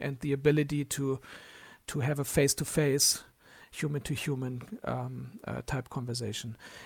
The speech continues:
And, uh, sometimes we use this term, the adjacent possible. Um, I personally believe that, uh, going for robots right now is a bit of a stretch, and there is much more potential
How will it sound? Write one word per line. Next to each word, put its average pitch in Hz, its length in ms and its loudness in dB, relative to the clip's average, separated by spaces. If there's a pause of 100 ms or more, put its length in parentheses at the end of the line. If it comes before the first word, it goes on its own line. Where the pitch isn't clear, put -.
(140)
And, 143 300 0
uh, 143 140 8
sometimes 196 400 12
we 160 60 6
use 170 200 6
this 147 220 4
term, 147 340 4
the 143 160 2
adjacent 143 440 2
possible. 156 540 0 (560)
Um, 139 480 0
I 170 120 12
personally 170 460 10
believe 147 680 2
that, - 340 -2 (120)
uh, 135 380 0 (120)
going 175 300 10
for 143 340 6
robots 180 840 6
right 151 300 2
now 147 400 0 (160)
is - 460 0
a - 40 -2
bit 156 140 0
of 151 140 -2
a 143 40 -4
stretch, - 600 2 (600)
and 143 360 2
there 151 260 6
is - 380 4 (920)
much 165 380 10
more 156 100 10
potential 139 720 0